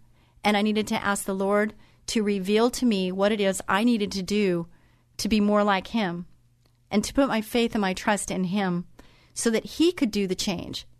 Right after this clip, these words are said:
He could make the metamorphosis happen in me. Because sometimes we can be blind. You know, the forest for the trees, they say, you know, you can be so close to something that you just don't see what the issues are. And maybe that's you.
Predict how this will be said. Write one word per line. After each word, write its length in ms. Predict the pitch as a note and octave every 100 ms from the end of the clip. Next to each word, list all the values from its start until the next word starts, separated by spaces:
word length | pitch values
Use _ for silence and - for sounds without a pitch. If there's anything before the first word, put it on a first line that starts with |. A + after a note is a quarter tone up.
| _ _ _ _
He 180 | - E4+
could 180 | F#4 B3
make 180 | A3
the 60 | G#3
metamorphosis 720 | G3 F3+ F3+ F#3+ F#3+ - -
happen 380 | - F3+ - F3+
in 160 | F3+
me. 260 | F3+ F3+ F3+ - _ _ _ _ _ _ -
Because 300 | G#3+ A3+ B3
sometimes 440 | - D#4 F4 C4+ G#3+
we 120 | A3+
can 120 | A3+
be 100 | G#3
blind. 520 | F#3 F#3+ G3+ B3 D#3+ - - _ _ _ _
You 100 | -
know, 200 | G3 F#3+
the 80 | F#3
forest 400 | F#3+ G3 G3 G3+
for 120 | G3
the 80 | F#3
trees, 500 | - G#3 G3 G3+ G#3
they 120 | G3
say, 280 | F#3+ - F#3
you 120 | F#3
know, 60 | F#3
you 60 | F#3
can 80 |
be 60 | F#3+
so 160 | - G3
close 240 | G3 F#3+
to 60 | G#3
something 260 | - G3
that 60 | F#3+
you 100 | G3
just 180 | F#3 -
don't 140 | F#3+
see 140 | F3+ G3+
what 120 | F#3+
the 140 | -
issues 320 | F#3 - F#3 -
are. 520 | - E3+ F3+ G3 G3+ - _ _ _ _ _ _ _ -
And 80 | G3+
maybe 180 | G3+
that's 240 | G#3+ G#3 -
you. 340 | B3+ G#3+ G3